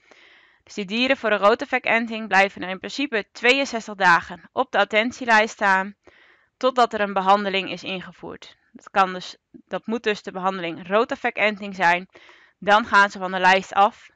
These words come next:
en anders gaan ze er na tweeënzestig dagen automatisch vanaf. Dan hebben we hier nog de registratieperiode. Die is tachtig dagen voor de geplande datum tot en met het einde van de presentatieperiode.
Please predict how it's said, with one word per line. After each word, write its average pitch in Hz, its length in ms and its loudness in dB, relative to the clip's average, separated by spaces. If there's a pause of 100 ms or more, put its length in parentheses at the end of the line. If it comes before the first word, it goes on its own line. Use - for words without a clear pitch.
(140)
en 185 120 -12
anders 202 340 -2
gaan 190 240 -2
ze 180 80 -16
er 175 200 -6
na 180 260 0
tweeënzestig 180 640 -6
dagen 170 440 -8 (220)
automatisch 180 640 -6
vanaf. - 420 -20 (1500)
Dan - 240 -4
hebben 220 200 4
we 220 60 -2
hier 240 80 0
nog 226 100 -2
de 202 120 -6
registratieperiode. 214 1600 0 (840)
Die 196 80 -6
is - 80 -14
tachtig 226 300 0
dagen 190 400 2
voor 247 220 2
de 233 80 0
geplande 202 480 -2
datum 233 500 2
tot 240 200 -12
en 233 60 -8
met 202 100 -8
het 208 100 -20
einde 196 280 -2
van 196 120 -14
de 185 60 -14
presentatieperiode. 175 1700 -6